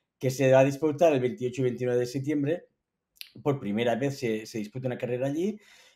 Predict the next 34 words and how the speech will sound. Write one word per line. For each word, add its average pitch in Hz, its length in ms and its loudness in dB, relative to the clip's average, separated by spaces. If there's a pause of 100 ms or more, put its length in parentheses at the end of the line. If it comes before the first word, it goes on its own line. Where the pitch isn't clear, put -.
(120)
y 139 300 6
es 139 140 4
donde, 143 280 4
claro, 139 260 6
y 120 120 0
es 123 280 -2
donde, 135 680 2
eh, 120 540 0
todos 139 200 4
los 139 120 2
aficionados 139 580 2
del 135 120 2
motocross 135 600 0 (1500)
que 135 180 -6
quieran 147 400 4
que 131 180 4
Prado 156 400 6
gane 156 300 8
y 117 80 -2
todavía 135 280 4
no 143 100 2
tenga 143 260 2
el 139 100 0
título, 165 500 8
tienen 135 220 2
que 139 80 -2
acudir 131 280 2
en 131 100 4
masa 139 320 2
para, 113 840 0
para 98 720 -4
animarlo 117 540 0
y 110 100 -4
celebrar. 123 540 -4